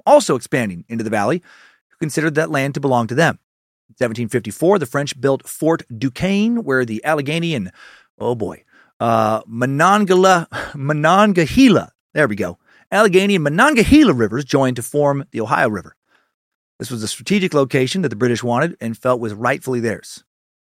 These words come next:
From seventeen fifty-four to seventeen fifty-five, the French won a series of battles against General George Washington, yes, that George Washington,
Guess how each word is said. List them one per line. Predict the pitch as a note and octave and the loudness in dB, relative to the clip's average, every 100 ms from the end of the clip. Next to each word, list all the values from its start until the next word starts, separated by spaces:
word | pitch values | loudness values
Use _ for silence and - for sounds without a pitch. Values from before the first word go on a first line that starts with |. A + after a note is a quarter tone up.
| _ _ | _ _
From | - | -16
seventeen | - D3+ C#3 D3 | -2 -2 -2 -2
fifty-four | D3 B2+ D3+ | -4 -2 -2
to | D3+ | 0
seventeen | D3+ C3+ C#3 | 0 -2 -4
fifty-five, | B2+ B2+ A#2+ A#2+ A2+ D3 | -4 -4 -4 0 0 0
the | B2+ | -2
French | B2+ B2 - | -4 -4 -8
won | G#2 A#2 C3+ | -8 -4 -4
a | B2 | -4
series | B2+ A#2+ B2 | -2 -2 -2
of | |
battles | A#2 G#2 B2+ | -2 -2 -4
against | A#2 G#2 - G#2 | -6 -8 -10 -6
General | B2 D3+ E3 E3 | -2 0 0 -2
George | A#2 C#3 F3 D#3 | 2 4 4 4
Washington, | D3+ C#3+ C3+ D3+ F3 G3+ - _ _ | 2 2 2 -2 0 0 -4 _ _
yes, | A2 B2+ - | -4 -2 -2
that | A#2+ C3 C#3 | 0 0 2
George | D#3 D3 | 2 4
Washington, | D3+ C#3+ - F3 | 2 2 0 -6